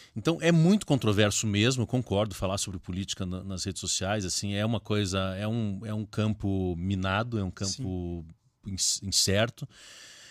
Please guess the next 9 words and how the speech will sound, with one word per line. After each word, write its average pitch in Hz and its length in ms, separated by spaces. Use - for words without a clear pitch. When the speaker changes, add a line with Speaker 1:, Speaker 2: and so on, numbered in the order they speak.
Speaker 1:
Mas 123 440
eu, 170 220
cara, 117 240
eu 120 60
levo 143 280
a 143 60
minha 151 300
rede 147 280
como, 160 400